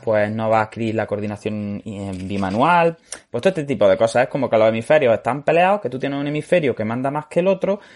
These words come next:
y entonces como tú tienes un hemisferio que manda más que el otro,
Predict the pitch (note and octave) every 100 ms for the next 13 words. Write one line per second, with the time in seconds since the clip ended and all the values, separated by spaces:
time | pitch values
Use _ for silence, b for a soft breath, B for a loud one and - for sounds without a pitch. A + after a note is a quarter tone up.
0 | B - A#2+ C#3+ C3 A#2+ B2+ C3+ C#3 C#3+
1 | C#3 E3 A#2+ A2+ A#2 C3 C#3 - D#3+ E3
2 | E3 E3+